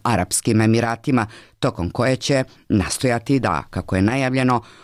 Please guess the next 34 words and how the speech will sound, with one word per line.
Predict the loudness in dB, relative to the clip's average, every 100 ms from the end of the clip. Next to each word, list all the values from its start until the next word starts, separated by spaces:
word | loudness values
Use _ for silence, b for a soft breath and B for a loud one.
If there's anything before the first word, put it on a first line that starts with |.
| B
okrene | -4 -2 0 2 0
stranicu | 0 0 2 0 -2 -2
u | 0
odnosima | 0 -2 -2 -2 0 -2
hrišćana | -4 -2 -2 -4 -4 -4
i | -2 -2
muslimana. | -2 0 0 2 2 0 B B B B _
To | -2 0
je | 0
prva | 0 -2 -2
posjeta | -2 -4 -2 -2 -2
jednog | 0 0 -2 -4 -6
pape | -4 -4 -2 -4 -4
Arapskom | -4 -4 -4 -6 -6
poluostrvu. | -2 0 2 0 -2 -2 -4 B B B
Njega | -2 0
je | -2
sinoć | -2 -2 -2
dočekao | -2 -2 -2 -2 -2
princ | -2 -2 -2 -2 -2
Abu | -2 -2 -2
Dhabija, | -2 0 0 0
šejk | 0 -2 -2 -2
Mohamed | -2 0 0 -2
bin | 0 2
Zayed | 2 0 -2 -6 -12 _
Al | -4 -2 -2 -2
Nahyan. | 0 0 -2 -2 -4 -4 B B B
Papa | -4 -4 -4
Franjo | -6 -4 -2 -2
će | -2 -2
u | -2 -2
Abu | 0 0
Dhabiju | 0 2 2 2